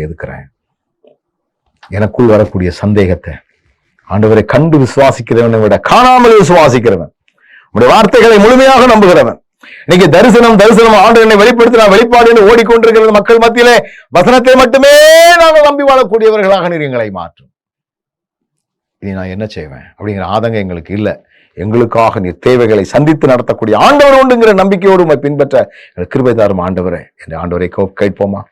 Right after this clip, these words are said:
நல்ல ஆண்டவரே, எங்களோடு பேசின வார்த்தைகளுக்காக நன்றி ஆண்டவரே. எங்களை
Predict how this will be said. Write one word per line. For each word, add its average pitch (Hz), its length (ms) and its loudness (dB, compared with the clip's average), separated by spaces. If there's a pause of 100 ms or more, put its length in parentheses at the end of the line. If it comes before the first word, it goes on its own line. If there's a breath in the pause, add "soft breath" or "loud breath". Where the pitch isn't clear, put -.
(400)
நல்ல 95 140 -2 (100)
ஆண்டவரே, 67 340 -12 (580 soft breath)
எங்களோடு 98 300 -2 (100)
பேசின 110 380 -2
வார்த்தைகளுக்காக 90 760 -6
நன்றி 104 300 -4
ஆண்டவரே. 67 360 -18 (1000)
எங்களை 85 220 -6